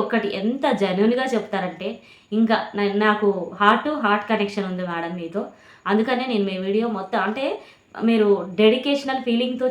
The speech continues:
చేస్తారు. ఎస్, అంటే నాకు, నేను జెన్యూన్గా ఉంటాను, నేను జెన్యూన్గా మాట్లాడతాను, నేను మీకు అందరికీ పనికొచ్చేటువంటి విషయాలు చెప్తాను, నేను మిమ్మల్ని ఇబ్బంది పడే,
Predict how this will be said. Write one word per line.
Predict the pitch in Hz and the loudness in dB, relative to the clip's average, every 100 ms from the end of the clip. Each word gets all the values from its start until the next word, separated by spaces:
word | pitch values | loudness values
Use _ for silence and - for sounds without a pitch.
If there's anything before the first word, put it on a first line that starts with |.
| 214 | 0
చేస్తారు. | 180 - 170 165 196 196 | -4 -4 -10 -8 -4 -4
ఎస్, | 185 - - - - 196 | -4 -16 -20 -16 -4 -2
అంటే | 202 233 277 294 240 - - - 220 | 0 0 2 0 -4 -10 -18 2 4
నాకు, | 214 214 202 | 4 2 0
నేను | 214 220 214 | 2 4 6
జెన్యూన్గా | 214 254 277 285 262 | 4 4 4 4 4
ఉంటాను, | 220 208 202 202 202 | 2 2 2 2 0
నేను | 196 196 | 0 0
జెన్యూన్గా | 196 214 240 262 233 | 2 2 0 0 0
మాట్లాడతాను, | 202 202 196 190 185 196 190 | 0 0 -4 -4 -4 -4 -6
నేను | 196 196 | -4 -4
మీకు | 196 185 | -2 -4
అందరికీ | 196 233 247 262 202 | 0 0 -2 -2 0
పనికొచ్చేటువంటి | 202 220 233 247 240 233 233 196 | 0 0 2 2 2 0 0 -2
విషయాలు | 214 208 196 | 0 -2 -2
చెప్తాను, | 190 - 180 190 196 _ _ _ _ _ _ | -4 -8 -8 -8 -14 _ _ _ _ _ _
నేను | 220 226 226 214 214 226 | -2 2 4 4 2 2
మిమ్మల్ని | 233 240 240 202 | 4 4 4 4
ఇబ్బంది | 240 269 285 | 4 4 4
పడే, | 247 | 4